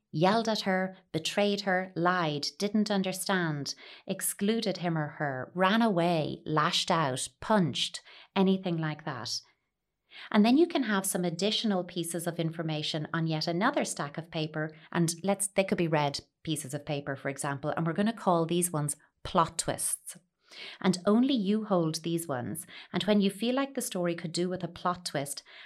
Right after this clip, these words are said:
hand your teenager one of the red pieces of paper that gives them additional details that they now must adapt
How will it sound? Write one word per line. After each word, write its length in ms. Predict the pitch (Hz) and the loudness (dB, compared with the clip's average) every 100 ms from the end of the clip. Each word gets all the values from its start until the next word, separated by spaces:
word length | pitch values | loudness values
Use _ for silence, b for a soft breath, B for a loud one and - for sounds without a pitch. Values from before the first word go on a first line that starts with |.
| B | B
hand 220 | 202 202 214 | 2 2 2
your 120 | 226 | -2
teenager 600 | 226 196 175 160 165 147 | 0 0 2 0 -2 -2
one 220 | 151 165 | 0 0
of 100 | 170 | -2
the 100 | 190 | -4
red 260 | 175 165 165 | -2 -4 -4
pieces 340 | 160 - 160 | -8 -8 -10
of 140 | 165 | -10
paper 320 | - 143 143 143 | -6 -6 -6 -8
that 240 | 147 - | -8 -4
gives 220 | 170 160 | -4 -4
them 120 | 170 | -4
additional 540 | 151 143 196 - 233 196 | -4 -2 -2 0 -2 -2
details 600 | 165 180 185 143 127 123 B B - | -4 -6 -4 -4 -4 -10 B B -6
that 140 | 175 | -2
they 120 | 170 | 0
now 240 | 165 165 185 | 2 2 2
must 240 | 190 190 | 0 -2
adapt 540 | 160 170 160 156 - | -4 -2 -4 -4 -10